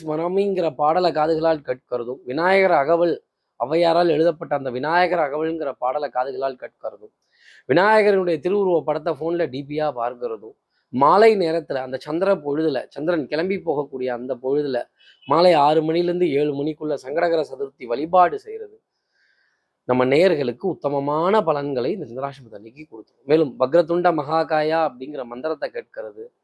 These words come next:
வக்ரத்தை குறைத்து வக்ர நிவர்த்தியை ஏற்படுத்தி சுபிக்ஷத்தை கொடுக்கும் அப்படிங்கிறத சொல்ல முடியும். இப்படி சந்திரன் மூலம் பூராடம்ங்கிற ரெண்டு நட்சத்திரத்துல இன்னைக்கு சஞ்சாரம் செய்ய போறாரே,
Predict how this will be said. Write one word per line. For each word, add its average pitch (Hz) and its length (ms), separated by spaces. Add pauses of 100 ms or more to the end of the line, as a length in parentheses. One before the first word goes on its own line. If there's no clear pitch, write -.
(320)
வக்ரத்தை 175 540
குறைத்து 131 520
வக்ர 160 180
நிவர்த்தியை 151 500
ஏற்படுத்தி 127 580 (100)
சுபிக்ஷத்தை 170 460
கொடுக்கும் 120 500
அப்படிங்கிறத 110 520
சொல்ல 120 300
முடியும். 82 320 (1400)
இப்படி 196 800
சந்திரன் 170 680
மூலம் 160 520 (300)
பூராடம்ங்கிற 196 720
ரெண்டு 147 340
நட்சத்திரத்துல 160 640
இன்னைக்கு 117 360
சஞ்சாரம் 151 400
செய்ய 139 320
போறாரே, 107 480